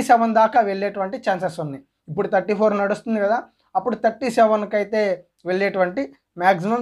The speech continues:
ఛాన్సెస్ ఉన్నాయి. ఇంకా హెచ్ఆర్ఏ, హౌస్ రెంట్ అలవెన్స్ అంటాం. ఓకేనా? ప్రతి గ్రూప్ డి వ్యక్తికి కూడా హౌస్ రెంట్ అలవెన్స్ అనేది రావటం జరిగింది. ఎందుకంటే కొన్ని చోట్ల వాళ్ళు వేరే సిటీస్కి వెళ్ళి వర్క్ చే-, అక్కడ ఫ్యామిలీని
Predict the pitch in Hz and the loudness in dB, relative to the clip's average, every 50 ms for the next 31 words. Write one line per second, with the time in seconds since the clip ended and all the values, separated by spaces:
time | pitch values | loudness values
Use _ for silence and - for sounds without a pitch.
0 | 226 - 175 160 160 175 156 165 160 143 139 131 123 120 _ _ _ _ _ _ | 2 0 0 0 2 -2 -4 -4 -4 -6 -8 -8 -10 -14 _ _ _ _ _ _
1 | - 233 240 277 247 214 208 220 226 - _ _ _ _ - 226 226 226 - 285 | -10 -4 2 4 6 6 4 2 -2 -8 _ _ _ _ -8 -8 -6 0 2 4
2 | 262 220 208 190 165 - - - _ _ _ _ _ _ _ _ - - 180 208 | 4 4 2 -2 -4 -4 -6 -12 _ _ _ _ _ _ _ _ -14 -2 2 4
3 | 254 277 - 277 262 233 226 226 202 220 196 185 190 196 196 185 - 190 165 151 | 4 4 2 0 0 0 0 0 0 0 0 0 0 -2 -4 -4 -6 -6 -6 -6
4 | 135 139 131 117 - _ _ _ - 190 208 - 233 226 247 269 277 - 208 190 | -8 -10 -14 -14 -16 _ _ _ -8 -8 -2 -2 0 0 0 -2 -2 -2 -4 -4
5 | 202 240 208 190 208 233 220 214 226 220 208 214 - 214 185 175 185 196 196 202 | -4 -6 -6 -2 -2 -2 -2 0 0 0 0 0 -4 -10 -8 -2 0 0 2 4
6 | 208 202 185 - - _ _ - - 190 226 220 - 240 226 214 202 190 202 175 | 4 4 2 0 -6 _ _ -4 -2 0 0 0 0 -2 -2 -2 -2 -4 -6 -6
7 | 143 147 - _ _ _ - 175 180 190 185 196 190 170 160 - 180 170 170 170 | -6 -8 -18 _ _ _ -2 0 0 0 0 0 -2 -4 -2 -4 -4 -2 -2 -2
8 | 175 180 175 160 160 - _ _ - 160 180 185 185 175 180 175 160 160 151 143 | -2 -2 -2 -2 -4 -10 _ _ -2 2 4 4 4 2 -2 -4 -4 -4 -6 -6
9 | 147 135 123 127 113 _ _ _ _ 185 196 208 214 214 214 214 220 196 190 180 | -8 -10 -12 -14 -20 _ _ _ _ -10 -6 -4 -4 -4 -4 -4 -4 -4 -4 -2
10 | 160 202 202 196 214 208 202 190 185 185 180 185 180 151 165 - _ _ _ 175 | 0 0 0 2 2 2 2 4 4 2 2 0 -2 -4 -6 -10 _ _ _ -2
11 | 196 220 226 240 226 233 220 180 202 190 170 - - 190 185 185 180 170 165 160 | 0 2 2 2 2 0 -2 -4 -4 -6 -8 -6 -6 -4 -2 -2 -2 -2 -4 -6
12 | - - 185 175 170 165 160 160 - 185 175 170 165 147 143 143 _ _ _ _ | -6 -4 0 0 0 0 -2 -4 -2 0 2 2 2 0 -2 -8 _ _ _ _
13 | _ _ _ _ _ _ _ _ _ _ _ _ _ - 196 196 196 202 196 196 | _ _ _ _ _ _ _ _ _ _ _ _ _ 4 4 6 6 4 0 -6
14 | 185 | -6